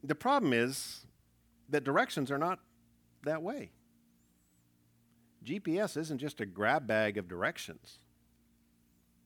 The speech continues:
You have to be thorough, or you'll be lost. This is the way it is with God's word. Some of it will fit with our sense of direction.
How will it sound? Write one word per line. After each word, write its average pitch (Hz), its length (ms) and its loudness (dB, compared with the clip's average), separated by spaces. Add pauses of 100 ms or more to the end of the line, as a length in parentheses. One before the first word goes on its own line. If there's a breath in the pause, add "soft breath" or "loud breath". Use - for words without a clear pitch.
(1600)
You 120 120 0
have 190 160 0
to 135 60 -2
be 110 120 0
thorough, 120 680 -4 (880 soft breath)
or 120 160 -2
you'll 123 140 0
be 104 160 -4
lost. - 560 -8 (2500)
This 170 180 -6
is 226 100 -8
the 190 80 -2
way 180 120 0
it 165 60 0
is 165 160 -4
with 151 120 -8
God's 135 240 -4
word. 175 220 -8 (380 soft breath)
Some - 300 4
of 175 120 4
it 101 180 0 (540)
will 151 240 4
fit - 640 2 (600 soft breath)
with 131 300 2
our 143 180 6
sense 160 420 -2
of 113 80 -6
direction. 107 480 -2